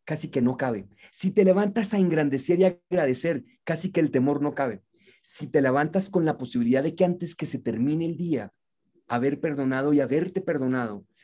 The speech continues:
para poder engrandecer y empezar una nueva mañana, estoy seguro,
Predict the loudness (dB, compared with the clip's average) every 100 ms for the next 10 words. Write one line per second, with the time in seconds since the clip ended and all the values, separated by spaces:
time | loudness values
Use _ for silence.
0 | -4 -2 -2 0 0 2 2 0 0 -2
1 | -2 -2 -6 _ -2 0 2 0 0 0
2 | 2 0 0 0 0 0 0 -4 _ _
3 | _ _ _ _ -6 -6 -4 -4 -2 0
4 | 0 0 -4